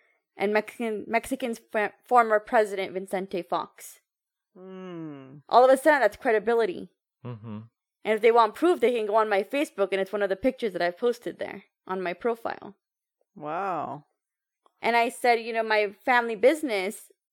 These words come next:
Speaker 1: I, you know, I, I have a check that's coming from the family business. I don't really work there full time, but that's just something to keep me afloat. And their customers are, like, Coca-Cola, SpaceX,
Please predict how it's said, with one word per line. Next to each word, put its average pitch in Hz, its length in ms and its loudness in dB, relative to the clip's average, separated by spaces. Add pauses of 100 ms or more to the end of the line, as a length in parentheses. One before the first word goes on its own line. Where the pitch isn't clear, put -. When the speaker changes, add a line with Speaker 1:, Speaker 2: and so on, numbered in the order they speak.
(200)
Speaker 1:
I, 214 180 6
you 196 100 -2
know, 202 260 0
I, 208 420 4 (1160)
I 208 100 -2
have 220 300 4
a 196 80 8
check - 380 0
that's 202 160 -4
coming 214 220 -2
from 214 140 -6
the 208 60 0
family 208 300 -2
business. 214 220 -2
I 185 40 0
don't 180 140 0
really 190 140 -2
work 240 260 2
there 226 120 2
full 214 200 0
time, 214 160 -4
but 202 80 4
that's 208 120 4
just 226 120 -8
something 208 180 -6
to 190 60 -8
keep - 180 -16
me 208 140 -6
afloat. 262 500 2 (640)
And 233 460 2
their 269 340 8
customers 262 720 0
are, 226 200 8
like, 220 160 4
Coca-Cola, 220 920 2
SpaceX, 202 840 2